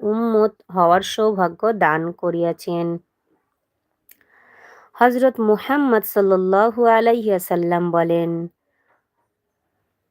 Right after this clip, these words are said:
"আউয়ালু মা খালাকাল্লাহু নূরি।" অর্থাৎ আল্লাহ তাআলা সর্বপ্রথম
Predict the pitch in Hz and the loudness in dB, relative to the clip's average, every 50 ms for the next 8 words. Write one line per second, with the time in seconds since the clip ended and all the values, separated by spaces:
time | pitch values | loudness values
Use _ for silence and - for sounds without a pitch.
0 | _ _ _ 208 214 226 214 202 190 190 190 190 190 202 214 247 262 262 254 240 | _ _ _ 2 4 4 4 4 2 4 4 2 2 2 0 0 0 -2 -2 0
1 | 214 196 185 185 180 180 180 - - 226 226 226 226 214 - - 190 185 180 185 | 2 2 4 4 4 2 0 -2 -2 0 2 4 2 2 2 0 0 0 0 0
2 | 180 185 190 202 220 240 247 269 226 233 254 269 269 247 220 208 214 226 233 226 | 0 2 4 4 6 6 4 2 0 -2 -4 -2 -2 -2 0 0 0 2 2 2
3 | 208 180 170 160 156 156 160 160 160 156 _ _ _ _ _ _ _ _ _ _ | 2 0 0 -4 -6 -6 -6 -8 -10 -14 _ _ _ _ _ _ _ _ _ _
4 | _ _ _ _ _ _ _ _ _ _ _ _ _ _ _ _ _ _ _ _ | _ _ _ _ _ _ _ _ _ _ _ _ _ _ _ _ _ _ _ _
5 | _ _ _ _ _ _ _ _ _ _ _ _ - 208 202 196 - - - 185 | _ _ _ _ _ _ _ _ _ _ _ _ 2 2 2 2 0 -4 -2 0
6 | 175 196 202 - - - 208 208 214 220 233 240 262 247 247 202 175 170 170 165 | 0 0 0 -4 -6 -4 0 2 2 4 4 4 2 2 2 2 2 4 4 2
7 | 170 180 - - - 226 240 247 233 247 262 233 - 185 180 180 - - 196 190 | 0 0 -2 0 2 2 2 2 2 -2 -4 -4 -4 -4 -6 -6 -6 -6 -4 -2
8 | 208 240 302 311 | -2 -2 -2 -6